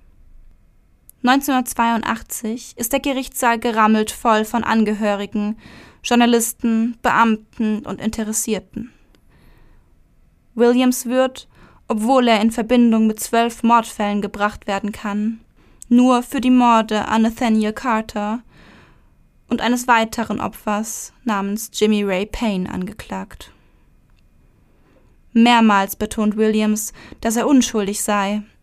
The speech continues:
Bei seiner Verhaftung habe es sich laut ihm um einen rassistischen Akt gehandelt. Und seine Taktik scheint von Erfolg gekrönt.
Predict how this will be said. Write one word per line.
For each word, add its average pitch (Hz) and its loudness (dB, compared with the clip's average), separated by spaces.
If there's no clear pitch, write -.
Bei 233 2
seiner 254 2
Verhaftung 254 -2
habe - -2
es - -4
sich 220 -4
laut 214 -2
ihm 220 -2
um 220 -4
einen 220 2
rassistischen 220 -4
Akt - -12
gehandelt. 190 -8
Und 254 2
seine 254 2
Taktik 254 -4
scheint 214 2
von - -6
Erfolg 214 0
gekrönt. 185 -10